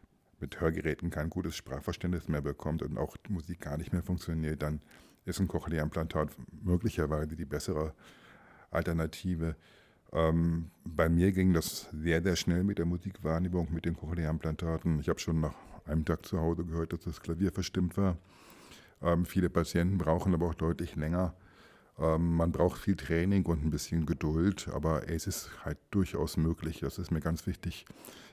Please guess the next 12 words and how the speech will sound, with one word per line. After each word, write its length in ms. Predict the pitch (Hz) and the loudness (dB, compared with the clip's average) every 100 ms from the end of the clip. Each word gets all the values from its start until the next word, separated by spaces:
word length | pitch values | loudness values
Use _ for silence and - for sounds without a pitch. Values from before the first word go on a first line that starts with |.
| - | 6
immer 200 | 95 87 | 8 10
wieder 160 | 85 | 8
zu 100 | - 87 | 6 0
betonen, 400 | 85 85 80 82 | 2 4 4 4
es 100 | - | 2
ist 180 | 104 - | -2 4
durchaus 440 | 92 - 82 - | 4 6 2 2
möglich, 420 | 80 82 - 82 | 0 0 -2 -4
auch 140 | - - | -4 -4
mit 100 | 78 | -4
Cochlea-Implantaten 880 | - 78 78 80 71 76 73 76 80 | -4 -4 -4 -4 -4 -6 -4 -2 -2
Musik 440 | 78 76 87 - | -2 -2 -4 -6